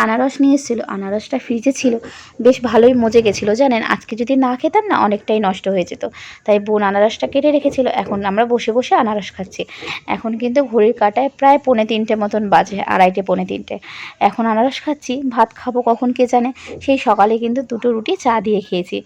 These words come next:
এর মধ্যে আর কিছু খাওয়া হয়নি। যাই হোক, ছেলেটাকে আমি ঘুম পাড়িয়ে তারপরে নয় একটু অল্প করে ভাত খেয়ে নেব। আপাতত এখন আনারসটা তো খাই, না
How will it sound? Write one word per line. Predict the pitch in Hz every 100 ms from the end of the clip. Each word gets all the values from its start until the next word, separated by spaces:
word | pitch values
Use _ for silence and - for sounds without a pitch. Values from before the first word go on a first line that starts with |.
| - - -
এর | 247 240
মধ্যে | 240 240
আর | 226 233
কিছু | 233 -
খাওয়া | 226 208 220
হয়নি। | 196 190 220 _ - - - _ 254
যাই | 254 214
হোক, | 196
ছেলেটাকে | - 202 202 202 220
আমি | 247 220
ঘুম | 226 220
পাড়িয়ে | 240 370 392 254 233
তারপরে | 196 190 196 202
নয় | 233
একটু | 247 285 220
অল্প | 202 202
করে | 220 294
ভাত | 233 185 -
খেয়ে | - 180
নেব। | 175 - - - - - 220
আপাতত | 202 208 208 226
এখন | 240 262
আনারসটা | 214 202 214 247 240
তো | -
খাই, | 330 269 - - _
না | 285